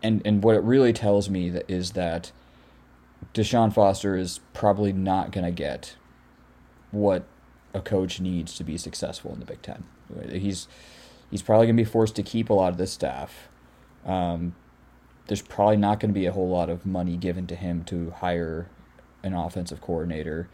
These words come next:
There's really only, like, three, four positions for him to hire to begin with if he's gonna keep a lot of the staff.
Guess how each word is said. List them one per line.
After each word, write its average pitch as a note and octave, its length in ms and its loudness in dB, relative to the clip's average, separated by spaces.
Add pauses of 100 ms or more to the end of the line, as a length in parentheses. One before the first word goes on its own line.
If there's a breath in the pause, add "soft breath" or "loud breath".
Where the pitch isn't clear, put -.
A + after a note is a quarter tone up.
(240 soft breath)
There's G#2 160 0
really C3 220 6
only, G2+ 160 2
like, D#2 180 -4
three, F#2 180 -6
four E2+ 200 -2
positions E2+ 420 -8
for - 80 -14
him D2+ 80 -10
to - 60 -12
hire E2 340 -6
to D#2 100 -10
begin D#2+ 320 -8
with D2 240 -8
if - 60 -16
he's E2+ 140 -14
gonna D#2+ 180 -10
keep F2 240 -8
a - 20 -4
lot F2 140 -2
of F2 60 -4
the F2+ 60 -4
staff. F#2+ 480 -6